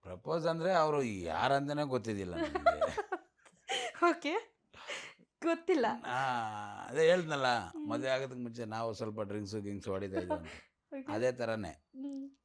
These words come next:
Speaker 1: ಆ ಡ್ರಿಂಕ್ಸ್ ಹೊಡೆದು ಕೂತಿದ್ದೆ ನಮ್ಮ ಮನೆ ಕಾಂಪೌಂಡ್ ಮೇಲೆ.
Speaker 2: ಓಕೆ.
Speaker 1: ಆ, ಕೂತಿರೋವಾಗ ಆಕಸ್ಮಿಕ ಇವ್ರು ಬಂದ್ರು ಅಲ್ಲಿ.
Speaker 2: ಹಾ.
Speaker 1: ಇವ್ರ ತಂದೆಯವ್ರು ಅಲ್ಲೇ ಎಲ್ಲೋ ಇದ್ದಾರೆ
Speaker 2: ಹ್ಮ್.
Speaker 1: ಮನೆ,
Speaker 2: ಹ್ಮ್.
Speaker 1: ಅಲ್ಲಿ ಆಕಸ್ಮಿಕ ಬಂದಿದ್ದಷ್ಟೇ.
Speaker 2: ಹ್ಮ್.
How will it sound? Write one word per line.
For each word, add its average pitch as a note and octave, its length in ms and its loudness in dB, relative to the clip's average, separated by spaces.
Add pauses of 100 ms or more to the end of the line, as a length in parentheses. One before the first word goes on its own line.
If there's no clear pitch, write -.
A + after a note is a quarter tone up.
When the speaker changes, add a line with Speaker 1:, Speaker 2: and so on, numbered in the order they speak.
(120)
Speaker 1:
ಆ G#2+ 180 -6
ಡ್ರಿಂಕ್ಸ್ A2+ 340 -4
ಹೊಡೆದು A#2 240 -2
ಕೂತಿದ್ದೆ G#2+ 600 -2
ನಮ್ಮ F2+ 280 -2
ಮನೆ A2+ 200 0
ಕಾಂಪೌಂಡ್ A2 560 -4
ಮೇಲೆ. D#2+ 340 -12 (640)
Speaker 2:
ಓಕೆ. D4+ 420 -12
Speaker 1:
ಆ, A2+ 380 -10
ಕೂತಿರೋವಾಗ D#3 640 0 (380)
ಆಕಸ್ಮಿಕ G#3+ 540 0
ಇವ್ರು A#2 340 4
ಬಂದ್ರು G#2 360 -4
ಅಲ್ಲಿ. C#2+ 220 -12
Speaker 2:
ಹಾ. A#3+ 520 -6 (400)
Speaker 1:
ಇವ್ರ G#2 240 -12
ತಂದೆಯವ್ರು A2+ 460 -4
ಅಲ್ಲೇ A2 360 -4
ಎಲ್ಲೋ G#2 200 -6
ಇದ್ದಾರೆ F#2 460 -6
Speaker 2:
ಹ್ಮ್. B3 220 -8
Speaker 1:
ಮನೆ, - 140 -4
Speaker 2:
ಹ್ಮ್. B3 560 -12 (320)
Speaker 1:
ಅಲ್ಲಿ F#3 200 -4
ಆಕಸ್ಮಿಕ C#3+ 480 -4
ಬಂದಿದ್ದಷ್ಟೇ. F2+ 680 -10
Speaker 2:
ಹ್ಮ್. B3 600 -12